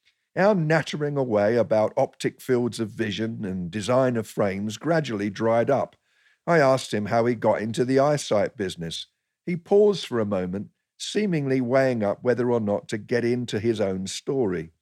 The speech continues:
Married with two adult sons, Gary had been a high school teacher and a sports coach. His eldest son, also his best friend, was a keen cyclist.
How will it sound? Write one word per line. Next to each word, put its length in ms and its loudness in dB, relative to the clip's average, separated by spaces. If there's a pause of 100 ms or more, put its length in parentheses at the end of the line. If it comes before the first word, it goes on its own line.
(600)
Married 460 2
with 160 0
two 280 2
adult 380 4
sons, 520 -2 (440)
Gary 280 4
had 160 -2
been 140 2
a 80 0
high 260 0
school 340 -6
teacher 480 -4
and 80 -4
a 80 -4
sports 480 -2
coach. 480 -4 (260)
His 140 0
eldest 500 4
son, 460 0
also 420 0
his 180 0
best 340 -2
friend, 440 -4
was 180 0
a 60 -4
keen 380 -4
cyclist. 720 -4